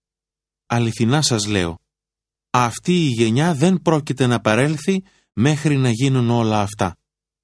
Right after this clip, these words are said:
Ο ουρανός και η γη θα παρέλθουν, αλλά τα λόγια μου δεν πρόκειται να παρέλθουν. Αλλά να προσέχετε τον εαυτό σας,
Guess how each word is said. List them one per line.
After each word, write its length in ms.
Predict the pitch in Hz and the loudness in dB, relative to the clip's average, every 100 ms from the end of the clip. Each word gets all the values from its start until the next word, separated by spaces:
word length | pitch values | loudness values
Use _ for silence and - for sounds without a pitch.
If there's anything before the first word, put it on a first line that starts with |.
| _ _ _ _ | _ _ _ _
Ο 100 | 117 | 0
ουρανός 580 | 120 117 113 131 160 - | 2 2 0 0 0 -2
και 200 | 131 113 | -2 -2
η 40 | |
γη 220 | 104 139 | -2 -2
θα 180 | 147 131 | -2 -4
παρέλθουν, 680 | 110 107 120 131 160 175 165 _ _ _ _ | -2 -2 -2 -2 -2 -4 -6 _ _ _ _
αλλά 300 | 107 113 113 | -2 -2 -2
τα 140 | 113 | -2
λόγια 360 | 113 151 156 165 | 0 0 0 0
μου 180 | 165 156 | 0 0
δεν 280 | 151 214 | 2 2
πρόκειται 440 | - 151 123 117 110 | 2 0 0 -2 0
να 140 | 104 | -2
παρέλθουν. 640 | 104 101 98 90 90 82 - _ _ _ _ _ _ _ _ _ _ _ _ _ _ | -2 -2 -2 -4 -8 -12 -16 _ _ _ _ _ _ _ _ _ _ _ _ _ _
Αλλά 260 | - 120 127 | -2 0 2
να 120 | 127 | 0
προσέχετε 640 | 131 117 - 156 151 139 | 0 0 0 -2 -2 -4
τον 200 | 127 120 | -2 0
εαυτό 400 | 113 107 104 131 | 0 -2 -2 -2
σας, 320 | 131 151 147 | 0 0 -2